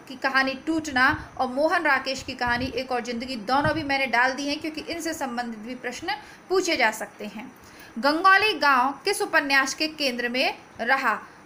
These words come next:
तो ये आधा गांव उपन्यास है राही मासूम रजा का, इसके केंद्र में है गंगौली गांव। उन्नीस सौ छियासठ में उपन्यास लिखा हुआ, लिखा गया था। जल टूटता हुआ, यह उन्नीस सौ उनहत्तर में रामदर्श मिश्र के द्वारा लगा, लिखा हुआ है।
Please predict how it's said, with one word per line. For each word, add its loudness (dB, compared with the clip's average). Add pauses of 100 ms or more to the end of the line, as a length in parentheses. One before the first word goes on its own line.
(180)
तो 2
ये -2
आधा 4
गांव 4
उपन्यास 0
है 2
राही 2
मासूम 0
रजा 2
का, 0 (280)
इसके -2
केंद्र -2
में -4
है -2
गंगौली -2 (120)
गांव। 2
उन्नीस -6
सौ 4 (300)
छियासठ 2
में -2
उपन्यास 0
लिखा -4
हुआ, 0
लिखा -4
गया 2
था। 2 (320)
जल 2
टूटता 0
हुआ, 2 (200)
यह 4
उन्नीस 0
सौ 0
उनहत्तर 2
में 0
रामदर्श 2
मिश्र -6
के -4
द्वारा 4
लगा, 2
लिखा -4
हुआ 4
है। 2